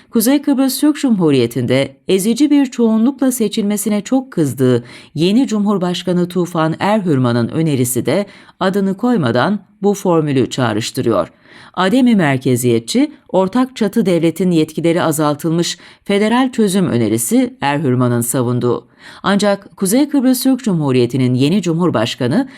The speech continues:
yeniden yıllarca sürecek sonuçsuz bir federasyon müzakeresini de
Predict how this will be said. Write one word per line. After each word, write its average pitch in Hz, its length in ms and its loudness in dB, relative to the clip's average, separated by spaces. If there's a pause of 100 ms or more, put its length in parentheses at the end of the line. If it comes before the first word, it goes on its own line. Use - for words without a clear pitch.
(200)
yeniden 180 500 0
yıllarca 208 520 0
sürecek 202 580 -4
sonuçsuz 208 640 -2
bir 247 280 -2
federasyon 214 640 0
müzakeresini 131 880 0
de 175 200 0